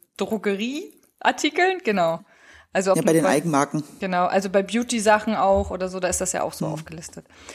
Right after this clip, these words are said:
Speaker 1: Genau, also, ähm, wir haben ein Futter von einem Start-up, was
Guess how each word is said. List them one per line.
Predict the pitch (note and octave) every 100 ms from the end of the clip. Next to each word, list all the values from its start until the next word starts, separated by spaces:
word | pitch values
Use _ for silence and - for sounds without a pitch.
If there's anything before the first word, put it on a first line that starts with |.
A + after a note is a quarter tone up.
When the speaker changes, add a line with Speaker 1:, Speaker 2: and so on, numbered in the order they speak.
| - - -
Speaker 1:
Genau, | G3 F3+ E3 -
also, | F#3+ G3 G3+ G3+
ähm, | E3+ F#3+ F#3+ F#3 F#3 F#3 F#3 - - - -
wir | G#3 A3+ G#3+
haben | A#3 A3+
ein | G#3 G#3+
Futter | - B3 A#3
von | - G#3+
einem | - F#3+ G3 F#3+ F#3+ F3+ -
Start-up, | - E3+ G3 A3+ - F4 -
was | A3 A3 - - -